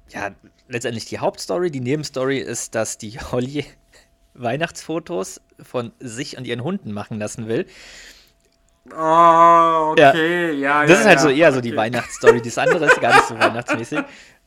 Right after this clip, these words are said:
Speaker 1: Ähm, Arthur dabei helfen will, beziehung-,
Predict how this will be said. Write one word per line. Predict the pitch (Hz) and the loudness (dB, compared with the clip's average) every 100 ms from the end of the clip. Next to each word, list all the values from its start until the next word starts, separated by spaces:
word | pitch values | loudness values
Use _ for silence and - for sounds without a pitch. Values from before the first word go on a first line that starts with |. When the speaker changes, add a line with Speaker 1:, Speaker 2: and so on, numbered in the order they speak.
| _ | _
Speaker 1:
Ähm, | 135 135 127 127 123 - _ _ _ _ _ _ - | -2 0 0 -4 -12 -18 _ _ _ _ _ _ -6
Arthur | 131 156 151 | -4 -2 -2
dabei | 123 113 110 | -2 -2 -4
helfen | 127 196 - | -4 -4 -6
will, | 175 196 - _ | -4 -2 -2 _
beziehung-, | 185 131 - 156 170 | -10 -10 -8 -8 -10